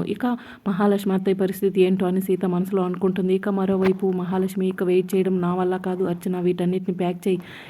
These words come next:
ఇంటికి వెళ్ళిపోదాం" అని చెప్పి చెప్తూ ఉంటుంది. "ఇంటికి వెళ్ళి ఏం చేస్తావు మహా? ఆ సీతతో ఛాలెంజ్ చేశావు, ఇంట్లో ఎవరు వద్దన్నా కూడా చీరలు అమ్మటం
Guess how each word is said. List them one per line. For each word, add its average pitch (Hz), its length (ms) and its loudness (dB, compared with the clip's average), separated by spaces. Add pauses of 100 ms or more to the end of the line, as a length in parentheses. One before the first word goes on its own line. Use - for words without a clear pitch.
(120)
ఇంటికి 208 420 2 (120)
వెళ్ళిపోదాం" 196 520 2
అని 196 160 2
చెప్పి 190 280 2
చెప్తూ 190 360 0
ఉంటుంది. 180 360 0
"ఇంటికి 208 380 2
వెళ్ళి 202 240 4 (300)
ఏం 214 140 8
చేస్తావు 226 380 2
మహా? 175 240 0 (360)
ఆ 190 120 0
సీతతో 208 520 0 (460)
ఛాలెంజ్ 208 380 4
చేశావు, 202 420 2
ఇంట్లో 208 300 2
ఎవరు 196 300 6
వద్దన్నా 196 400 4
కూడా 185 240 2
చీరలు 196 400 0
అమ్మటం 190 320 0